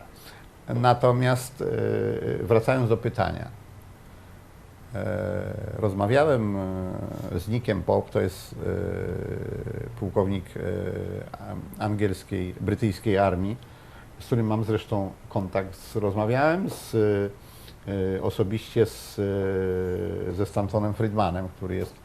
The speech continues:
fizykiem nuklearnym. E, rozmawiałem z wieloma badaczami, którzy, mm, po przejściu na emeryturę, e, czy to w armii amerykańskiej, czy też w rosyjskiej, którzy po przejściu na emeryturę, mm, no,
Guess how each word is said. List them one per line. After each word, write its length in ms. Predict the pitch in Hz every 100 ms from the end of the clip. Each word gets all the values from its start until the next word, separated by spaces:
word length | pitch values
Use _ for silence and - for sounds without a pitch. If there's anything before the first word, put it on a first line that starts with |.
| - - - -
fizykiem 460 | 120 107 104 101
nuklearnym. 760 | 92 87 95 87 78 82 92 107 - - - - - -
E, 500 | 107 104 98 104 107
rozmawiałem 440 | 95 98 110 160 160
z 20 |
wieloma 300 | 123 139 120
badaczami, 540 | 107 98 - 123 120
którzy, 680 | - 117 104 92 104 101 98 -
mm, 240 | 92 90 85
po 80 | 117
przejściu 360 | - 113 - 104
na 120 | 101
emeryturę, 500 | 98 95 92 101 98 92 -
e, 500 | - 98 95 101 101 -
czy 120 | -
to 100 | 95
w 40 |
armii 240 | 95 92 92
amerykańskiej, 680 | 90 87 - 104 - 98
czy 160 | 82 92
też 160 | 90 87
w 100 | 90
rosyjskiej, 540 | 85 95 85 - 107 - - - - - -
którzy 200 | 104 90
po 120 | -
przejściu 340 | - 107 -
na 140 | 107 98
emeryturę, 640 | 92 92 87 95 98 95 - - - - -
mm, 960 | 98 92 90 90 90 87 87 85 85 85 85 87 90 90 90 92 92 95
no, 220 | 107 -